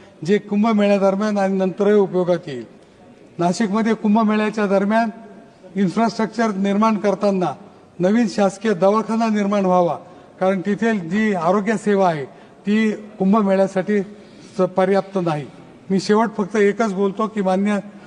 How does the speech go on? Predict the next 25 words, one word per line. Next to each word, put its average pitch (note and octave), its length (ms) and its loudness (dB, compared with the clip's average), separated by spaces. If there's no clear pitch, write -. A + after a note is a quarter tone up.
सभापती G3 420 2
महोदय, G3+ 380 2
भारतातील G#3 560 0
शेतकरी A3 440 0
हा G3+ 140 2
देशाचा G3+ 420 0
कणा G#3 260 2
आहे. F3 180 2
त्यांच्या F3+ 280 2
विकासाशिवाय A3+ 800 0
देशाचा G3+ 420 -2
विकास G3 360 0
होऊ G#3 220 2
शकत F3 320 -8
नाही. - 160 -8
त्यामुळे G#3+ 440 4
या G#3 240 2
अर्थसंकल्पात G#3+ 720 -2
घोषित F#3+ 320 0
योजनांची G3 500 2
प्रभावी G#3+ 420 2
अंमलबजावणी G3+ 800 0
करणे G3 400 -2
आवश्यक F3+ 440 0
आहे. C#3 160 -4